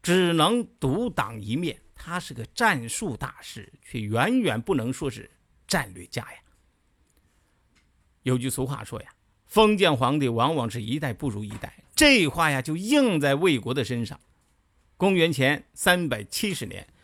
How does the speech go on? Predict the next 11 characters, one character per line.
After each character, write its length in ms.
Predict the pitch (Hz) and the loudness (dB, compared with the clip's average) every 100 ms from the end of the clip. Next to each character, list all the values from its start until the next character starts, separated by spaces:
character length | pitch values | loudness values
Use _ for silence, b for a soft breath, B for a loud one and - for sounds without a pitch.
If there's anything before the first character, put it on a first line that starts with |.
| b b | b b
魏 380 | 262 320 254 147 | 2 4 4 2
武 260 | 120 113 | -2 -4
侯 460 | 101 - 151 202 127 | -6 -2 0 0 -4
薨， 380 | - - 101 101 _ _ _ _ _ - | -10 -6 -6 -6 _ _ _ _ _ -10
他 180 | 117 | -8
呀， 200 | 104 - _ _ _ _ | -8 -10 _ _ _ _
没 300 | 117 180 226 | 2 2 2
有 180 | 135 139 | 2 0
立 160 | 160 | -2
太 220 | - 120 | -2 -2
子， 340 | 101 - 95 | -2 -10 -14